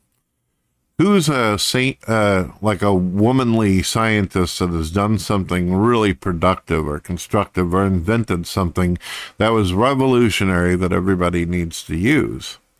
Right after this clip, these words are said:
Even women tools, even pads, believe it or not, were invented by men, shockingly enough. Did you know that? A lot of the things that women use, such as bras and everything like that, to hold up their,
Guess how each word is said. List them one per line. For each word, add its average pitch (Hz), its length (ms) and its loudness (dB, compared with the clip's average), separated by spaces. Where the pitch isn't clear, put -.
Even 127 580 2
women 104 520 2
tools, 82 800 -2
even 107 380 0
pads, 85 800 -2
believe 98 280 2
it 92 120 2
or 92 120 2
not, 120 340 -2
were 104 240 2
invented 107 540 -2
by 95 160 2
men, 101 480 -2
shockingly 87 680 -2
enough. 101 520 -4
Did 104 180 -4
you 151 80 0
know 175 220 0
that? 180 280 -2
A 104 80 0
lot 143 320 2
of 160 80 2
the 139 160 0
things 123 380 0
that 107 100 0
women 113 340 0
use, 107 380 4
such - 320 -4
as 82 100 0
bras 95 580 0
and 90 100 0
everything 85 440 0
like 82 240 -4
that, 85 240 -8
to 90 120 -2
hold 95 260 2
up 95 200 0
their, 87 260 2